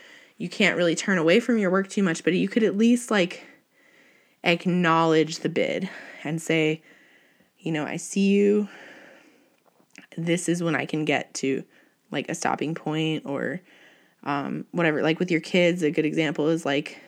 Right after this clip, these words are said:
"We'll play in a minute after I get done washing the dishes," but don't just, like, ignore them. You know, there's a lot of skillful, skillful ways to move towards this, but the more you turn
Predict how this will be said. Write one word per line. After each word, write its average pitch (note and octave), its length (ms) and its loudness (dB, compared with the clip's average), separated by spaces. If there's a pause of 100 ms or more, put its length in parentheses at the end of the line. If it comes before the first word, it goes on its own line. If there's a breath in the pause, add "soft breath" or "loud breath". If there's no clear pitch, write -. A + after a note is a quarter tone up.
(220 loud breath)
"We'll D#3 120 -2
play F3 220 0
in F3 80 -2
a F#3 40 0
minute B3 400 2 (560 loud breath)
after E3+ 200 -2
I F3 60 4
get E3 100 2
done E3 160 2
washing E3 260 -2
the E3 80 2
dishes," F#3+ 380 0
but F3 120 -4
don't D#3 220 0
just, F3+ 160 -6
like, D3+ 320 -2 (840 soft breath)
ignore G3 380 2
them. E4 340 6 (500 loud breath)
You D4+ 100 4
know, D#4 160 6
there's D4 160 4
a A3+ 60 4
lot A#3+ 160 6
of B3 80 4
skillful, A#3+ 440 4 (160)
skillful C4 440 4
ways G3 260 4
to G#3+ 100 -2
move F3 240 2
towards C4 300 0
this, F#3 180 2
but - 160 -2
the D#3 100 -2
more G3+ 200 2
you A3+ 160 2
turn F#3+ 380 -2